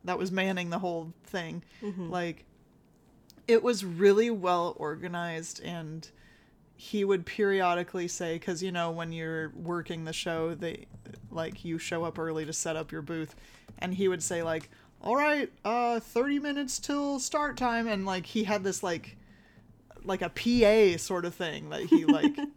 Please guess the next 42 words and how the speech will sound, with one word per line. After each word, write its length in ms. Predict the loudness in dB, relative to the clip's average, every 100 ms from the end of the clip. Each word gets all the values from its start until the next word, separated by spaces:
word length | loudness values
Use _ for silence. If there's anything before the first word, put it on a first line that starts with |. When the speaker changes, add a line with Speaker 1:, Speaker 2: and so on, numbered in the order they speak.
| -18 -18 0
Speaker 2:
<laughs> 460 | 0 0 -4 -6 -4
Speaker 1:
you 100 | -6
know, 140 | -2
it, 160 | -4 -2
that 160 | -4
broadcasted 800 | 0 4 4 2 -2 0 -4 -6
throughout 340 | -4 -2 -2 -2
both 320 | -4 -4 -6
of 200 | -8 -6
the 100 | -6
rooms 380 | -4 -6 -8 -6
so 160 | -4
that 140 | -2 -2
we 100 | -6
could 160 | -6 -6
all 120 | -4
know, 220 | -4 -4
"All 160 | -4 -4
right, 220 | -2 -4
thirty 260 | -2 -2 -2
minutes." 220 | -4 -8 -16 -20 -20
He's 100 | -16
like, 120 | -14 -4
"All 120 | 2
right, 260 | 4 4 2
five 380 | -2 0 0 0
minutes 320 | -2 -2 -2
till 180 | -2 -2
doors 260 | 0 0
open. 200 | -2 -4
All 220 | -4 -2
right." 220 | 0 -2 0
And, 160 | 0
like, 200 | 0 -4 -8 -20 -20 -20 _ -2
it, 180 | -2 -2 -10 -4
it 220 | 6 6
was 200 | 6 2
just, 380 | 0 0 0 -2
like, 460 | 2 2 0 -6 -20 -16 -8
nice 440 | -4 0 0 -2
to 340 | 2 4 4
be 600 | 0 -6 -6 -4 -2 -4